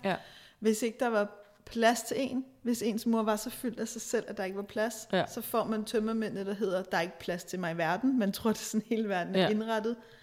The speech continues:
Speaker 1: Ja.
Speaker 2: Hvis ikke man bliver elsket og set, får man tømmermændene af, "Jeg er forkert, jeg kan ikke elskes."
Speaker 1: Ja.
Speaker 2: Altså,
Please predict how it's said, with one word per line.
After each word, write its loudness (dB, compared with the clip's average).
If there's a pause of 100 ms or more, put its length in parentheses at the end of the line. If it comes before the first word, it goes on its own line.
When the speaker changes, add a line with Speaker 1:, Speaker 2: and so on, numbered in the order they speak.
(200)
Speaker 1:
Ja. 0 (220)
Speaker 2:
Hvis 4
ikke 2
man 0
bliver -2
elsket -2
og -2
set, 0 (160)
får -4
man -4
tømmermændene -6
af, -4
"Jeg 0
er -4
forkert, -6 (120)
jeg 0
kan -6
ikke -4
elskes." -6 (100)
Speaker 1:
Ja. -4 (600)
Speaker 2:
Altså, -2